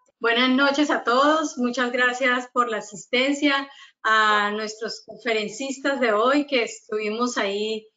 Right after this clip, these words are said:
eh, insistentemente para que nos mandaran el material, y muchas gracias por las presentaciones.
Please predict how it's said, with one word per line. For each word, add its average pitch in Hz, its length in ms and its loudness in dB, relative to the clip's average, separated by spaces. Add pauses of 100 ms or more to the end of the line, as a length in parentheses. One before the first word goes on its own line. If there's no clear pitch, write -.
(280)
eh, 220 460 0
insistentemente 240 960 0
para 220 220 -2
que 220 100 -4
nos 202 120 -4
mandaran 196 400 -2
el 233 100 -6
material, 220 720 -2 (300)
y 214 140 -6
muchas 214 400 -2
gracias 233 380 -2
por 254 100 -4
las 226 180 -4
presentaciones. 254 1080 -2